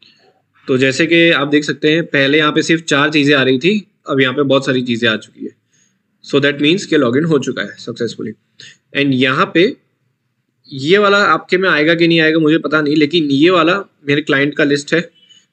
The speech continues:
इस पे मेरे सारे clients के details हैं, ठीक है?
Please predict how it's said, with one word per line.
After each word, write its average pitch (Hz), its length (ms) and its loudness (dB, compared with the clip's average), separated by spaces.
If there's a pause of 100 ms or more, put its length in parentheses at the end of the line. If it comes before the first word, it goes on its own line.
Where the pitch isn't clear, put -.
इस 135 140 -2
पे 156 140 0
मेरे 151 220 0
सारे 147 220 0
clients 139 400 -4 (100)
के 160 120 -2 (360)
details 127 380 0
हैं, 113 160 -6 (400)
ठीक 147 140 -2
है? 160 60 0